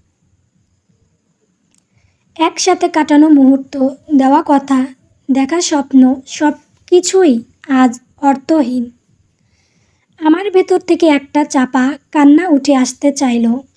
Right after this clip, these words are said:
কিন্তু পারল না। আমার কান্নাগুলো বোধহয়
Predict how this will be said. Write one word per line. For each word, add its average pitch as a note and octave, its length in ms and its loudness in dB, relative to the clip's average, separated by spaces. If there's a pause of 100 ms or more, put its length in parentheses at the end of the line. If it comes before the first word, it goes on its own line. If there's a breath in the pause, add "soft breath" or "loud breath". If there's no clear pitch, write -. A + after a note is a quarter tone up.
(420)
কিন্তু E4 300 2 (100)
পারল C4 280 2
না। A3+ 300 -2 (1200)
আমার D#4 280 2
কান্নাগুলো E4 680 2
বোধহয় C#4 640 0